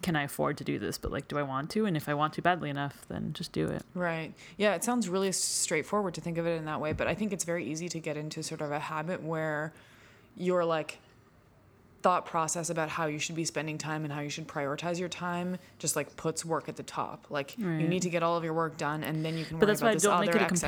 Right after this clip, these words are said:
Speaker 2: stuff.
Speaker 1: comparison, right? It's like a,
Speaker 2: Right, yeah,
Speaker 1: it's
Speaker 2: yeah.
Speaker 1: a sequential decision, not a parallel decision. So it's not like, w-, should I edit or should I go on the hike? It's like, do I wanna go on that? Do I definitely wanna go on the hike? Yes. Okay. <laughs> And then
Speaker 2: Yeah.
Speaker 1: don't compare it to, to editing.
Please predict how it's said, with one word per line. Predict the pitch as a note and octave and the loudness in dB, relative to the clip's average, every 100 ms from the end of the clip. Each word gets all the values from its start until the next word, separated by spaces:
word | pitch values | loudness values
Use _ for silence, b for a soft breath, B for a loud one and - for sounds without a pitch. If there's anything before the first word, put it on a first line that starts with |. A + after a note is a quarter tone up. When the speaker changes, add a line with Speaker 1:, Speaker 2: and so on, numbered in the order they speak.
| F3+ | 4
Speaker 2:
stuff. | F#3 C#3 | 4 2
Speaker 1:
comparison, | D3+ C#3 - D#3 | 0 0 0 2
right? | E3 | 2
It's | F3 | 6
like | F#3+ | 6
a, | |
Speaker 2:
Right, | E3 D3+ | 6 2
yeah, | D#3 E3 D3+ | 2 2 2
Speaker 1:
it's | D3 | 2
Speaker 2:
yeah. | D#3 | 2
Speaker 1:
a | |
sequential | - G3+ - G3+ F#3+ F3+ | 4 2 4 4 4 2
decision, | D#3+ - D#3+ D3+ D3+ | 0 0 0 0 0
not | D#3 D#3 - | 4 2 2
a | - | 0
parallel | - D#3 C#3 | 2 2 0
decision. | C#3 - - | -2 -4 -6
So | - F3 | -4 -2
it's | F3 | 4
not | F3 | 4
like, | D#3+ D#3+ | 2 -2
w-, | E3 - B B | -4 -4 B B
should | - F3 | 2 4
I | D#3+ - | 6 4
edit | F3+ F#3 | 4 4
or | E3 | 0
should | E3+ | 0
I | D#3+ | 0
go | D#3 | 2
on | D3 | 0
the | |
hike? | D3 F3+ D3+ | 0 0 0
It's | D3+ - | -2 -2
like, | C#3+ - B B D3+ | -4 -6 B B 0
do | E3+ | 4
I | G3 | 6
wanna | G3 G3 | 6 4
go | G3 | 4
on | G3 | 2
that? | F#3+ | 2
Do | F3+ | 2
I | E3 | 0
definitely | B2+ F#3+ G#3 F#3 G3 | 4 4 4 2 4
wanna | E3 E3 | 4 4
go | D#3+ | 2
on | D#3 | 2
the | |
hike? | D3 F3+ G#3+ | 2 0 2
Yes. | D#3+ E3 G#3 - | 4 4 4 0
Okay. | - D#3+ - D#3+ A3 | -2 0 -2 2 4
<laughs> | A3+ | 4
And | F#3 | 4
then | G3 F3 F#3+ | 4 4 4
Speaker 2:
Yeah. | F#3+ D3 | 4 6
Speaker 1:
don't | F3+ G3 | 4 2
compare | F#3 F3+ F3 | 2 4 4
it | D#3 | 2
to, | D3+ C#3+ B B B B B | -2 -4 B B B B B
to | - F3 | -6 -2
editing. | D#3 D3+ C#3 C#3+ D3 D#3 | 0 0 0 -2 -2 -4